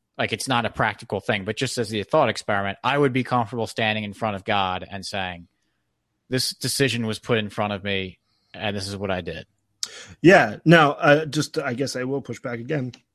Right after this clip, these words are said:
Speaker 2: <clears throat> because destroying Bit-, Bitcoin Cash is not going to save lives and end wars. Uh, the U S dollar would, um, but
Speaker 1: Right, but
Speaker 2: if
Speaker 1: I'm saying
Speaker 2: you
Speaker 1: it's,
Speaker 2: destroyed more lives in the process by collapsing the economy,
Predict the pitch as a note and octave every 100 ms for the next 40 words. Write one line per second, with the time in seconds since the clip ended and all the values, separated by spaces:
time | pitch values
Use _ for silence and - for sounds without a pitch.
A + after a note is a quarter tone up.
0 | _ _ - - F3 F3+ E3+ B2 C3 D#3
1 | C#3+ C3+ F#3 F3 D3 C#3 D3+ F3+ C#3 D#3+
2 | D3+ C3 C3 C3+ A#2 A2+ A#2 A2+ A#2 A2
3 | G#2 - A#2 G#2 G#2 G#2 G2+ G2+ G2+ G2
4 | F#2+ G2+ E2 E2+ - - - - - A2
5 | A2 C#3 C#3+ - B2+ E3 C#3 G#2+ G2 F#2+
6 | A2 _ _ _ _ - A#2 A2 G#2+ G#2+
7 | G#2 G#2 - D3+ B2+ - C3+ D3 C#3+ C3+
8 | C3 B2+ A#2 B2 - D#3 C#3+ C3 C3 B2+
9 | A#2+ A#2 A2 A#2 G2+ A#2+ A#2+ A2+ A2+ -
10 | A2 - A2+ G#2+ A2+ G#2+ G2+ A2+ A2 G#2
11 | G#2 G#2